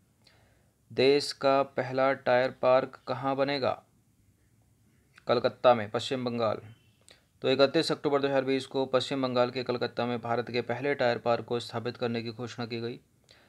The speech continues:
इस पार्क में स्क्रैप और ख़राब हो चुके पुर्जों से बनी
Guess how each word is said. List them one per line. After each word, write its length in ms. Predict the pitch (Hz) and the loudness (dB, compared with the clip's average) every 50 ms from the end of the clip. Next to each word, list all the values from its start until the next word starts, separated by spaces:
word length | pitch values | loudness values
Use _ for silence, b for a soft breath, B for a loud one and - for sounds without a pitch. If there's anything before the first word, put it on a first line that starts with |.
| b b b b b b b b b _ _ - | b b b b b b b b b _ _ 0
इस 180 | - 147 151 - | 2 2 2 2
पार्क 360 | - - 135 139 139 135 - 147 | 6 8 10 10 10 8 4 0
में 200 | 143 135 120 117 | 0 0 0 0
स्क्रैप 680 | - - - - 135 139 139 135 135 - - 90 - _ _ - | -4 -6 2 6 8 10 10 10 8 4 -10 -10 -10 _ _ -2
और 200 | 139 131 127 123 | 0 0 0 -2
ख़राब 340 | - 131 123 123 131 143 151 | -4 -2 2 4 4 4 4
हो 140 | 139 135 131 | 2 -2 -6
चुके 280 | 123 - 123 - 131 127 | -8 -8 -6 -4 -4 -4
पुर्जों 400 | 123 - 123 120 117 113 123 120 120 | -4 -4 -6 -6 -4 -2 -4 -4 -4
से 200 | - - 127 123 | -4 -6 -8 -6
बनी 440 | 110 120 117 120 123 131 139 139 | -4 -2 -2 -2 -4 -6 -6 -10